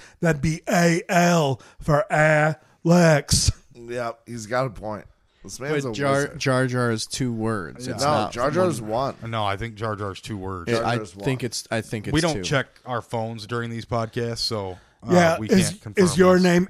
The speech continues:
Speaker 1: Alex, second name Ander?
Speaker 3: <laughs> It's, it's not. It, my, it's one word.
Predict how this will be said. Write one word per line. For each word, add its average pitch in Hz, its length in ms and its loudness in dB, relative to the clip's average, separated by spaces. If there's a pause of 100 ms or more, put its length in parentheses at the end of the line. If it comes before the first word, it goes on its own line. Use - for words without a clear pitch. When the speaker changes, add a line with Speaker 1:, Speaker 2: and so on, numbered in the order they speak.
Speaker 1:
Alex, 170 600 2 (360)
second 165 420 2
name 160 240 2 (100)
Ander? 196 800 6
Speaker 3:
<laughs> - 60 -20 (1300)
It's, - 440 -6
it's 117 260 -2
not. 113 340 0
It, 107 180 -8
my, 117 220 -2
it's 117 260 -4
one 113 320 -2
word. 92 380 -8